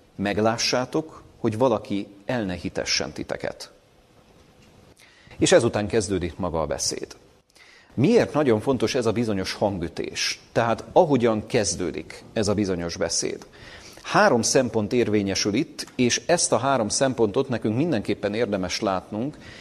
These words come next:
részleteiben is látnunk, már csak azért is, mert maga Jézus Krisztus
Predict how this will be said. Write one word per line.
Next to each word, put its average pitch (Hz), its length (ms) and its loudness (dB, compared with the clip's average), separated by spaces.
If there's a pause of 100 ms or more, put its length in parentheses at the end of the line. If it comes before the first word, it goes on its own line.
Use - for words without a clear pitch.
(220)
részleteiben 107 840 2
is - 180 -6
látnunk, 107 580 -2
már 107 160 2
csak 101 200 -2
azért 110 400 2
is, 120 240 -2
mert 98 260 -4
maga 135 260 4
Jézus 104 380 0
Krisztus - 600 -4